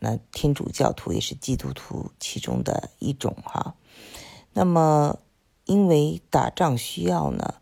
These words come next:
古罗马的皇帝就不允许未婚男子结婚。那么这个叫做圣瓦伦丁的神父呢，就秘密地为这，这个想结婚的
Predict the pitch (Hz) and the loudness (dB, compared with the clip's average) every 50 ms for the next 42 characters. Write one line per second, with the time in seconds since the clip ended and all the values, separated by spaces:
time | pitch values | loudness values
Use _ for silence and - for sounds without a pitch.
0 | - - - - - _ _ - - - _ - 117 113 127 131 139 147 - - | -20 -20 -20 -20 -20 _ _ -20 -20 -18 _ -4 -2 0 2 2 2 2 0 -2
1 | - - - - 113 - - - - 95 - 151 73 - - - - - - - | -4 -6 -8 -8 -8 -4 -2 -2 0 0 -2 -2 -4 -6 -6 -6 -6 -6 -6 -6
2 | _ - - 82 73 67 58 60 65 69 - - - - - - 135 127 - - | _ -12 -6 -4 -2 0 0 0 0 -2 -4 -8 -10 -8 -2 -2 -2 -2 -2 -4
3 | 73 73 - - - 69 69 - - - _ - - 151 147 139 139 - - - | -4 -4 -2 -2 -4 -6 -8 -8 -12 -16 _ -12 -6 -4 -4 -4 -4 -6 -4 -4
4 | 147 147 - - _ - - - - - - _ - 208 202 190 180 175 - 180 | -4 -4 -4 -8 _ -20 -20 -20 -20 -20 -14 _ 0 2 2 4 2 2 2 0
5 | 170 - 156 151 - 170 160 - 143 143 - - - 208 180 156 151 139 127 - | 0 0 -2 0 0 -2 0 0 0 -2 -2 0 -2 0 0 0 0 0 0 -2
6 | 117 120 131 151 160 - 202 196 196 190 190 180 - - - - - - 104 120 | -2 0 0 -2 -2 -2 -2 0 0 0 0 0 -2 -2 -4 -4 -4 -2 -2 -2
7 | 160 175 - - 220 - 82 73 - - - - - - - - - _ _ - | -2 -4 -6 -4 -2 -2 0 0 -2 -4 -6 -10 -12 -18 -20 -20 -20 _ _ -8
8 | - 151 151 156 160 180 180 175 160 160 160 160 147 147 - - - - - 151 | -6 -6 -4 -4 -4 -2 0 0 0 0 0 -2 -2 -2 -2 -4 -4 0 0 0
9 | 139 127 135 - - - - - - - _ _ _ - - 139 131 - 80 - | 0 0 -2 -6 -10 -10 -10 -10 -12 -14 _ _ _ -4 -4 -2 -2 0 -2 -4
10 | - _ _ - _ _ _ _ _ _ _ _ _ _ _ _ _ - - - | -4 _ _ -20 _ _ _ _ _ _ _ _ _ _ _ _ _ -16 -10 -2
11 | - 143 113 104 113 - 147 139 139 - 156 151 151 147 143 120 87 - | 0 0 0 0 0 2 2 2 2 2 0 0 0 2 0 0 -2 -2